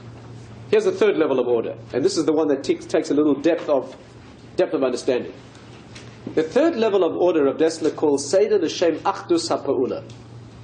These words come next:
order for the sake of unity of function. <coughs> For example, let's say you have a machine. You have an electronic, a radio, or an engine, a motor vehicle.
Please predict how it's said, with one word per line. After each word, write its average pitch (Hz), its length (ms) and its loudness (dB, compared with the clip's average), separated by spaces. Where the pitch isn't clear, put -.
order 240 280 4
for 254 140 2
the 170 100 4
sake 202 440 0
of 143 200 -2
unity 190 320 2
of 151 140 0
function. - 320 -4
<coughs> - 200 -2
For 180 120 4
example, 160 500 2
let's 277 220 2
say 220 160 4
you 170 120 4
have 139 440 2
a 139 60 0
machine. 139 460 0
You 143 120 4
have 151 80 2
an 139 100 2
electronic, 139 480 2
a 123 80 2
radio, 147 600 4
or 123 160 4
an 120 80 -4
engine, 151 600 2
a - 20 -6
motor 170 300 4
vehicle. 156 460 2